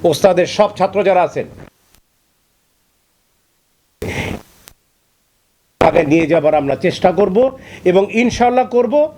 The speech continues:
করতে পারবো যদি আপনারা সকলেই আমাদের সাথে থাকেন, আমাদেরকে সাহায্য করেন এবং সহযোগিতার হাত বাড়িয়ে দেন। আমরা অনেক বেশি বেশি খুশি হব। এবং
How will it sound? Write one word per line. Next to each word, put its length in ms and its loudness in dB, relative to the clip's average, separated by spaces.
করতে 280 2
পারবো 520 0
যদি 460 2
আপনারা 520 0
সকলেই 640 -2
আমাদের 340 2
সাথে 360 0
থাকেন, 360 0
আমাদেরকে 540 0
সাহায্য 480 0
করেন 280 -2
এবং 260 2
সহযোগিতার 720 0
হাত 200 -2
বাড়িয়ে 340 0
দেন। 220 -2
আমরা 260 4
অনেক 460 0
বেশি 240 -2
বেশি 200 0
খুশি 280 -2
হব। 340 0
এবং 220 2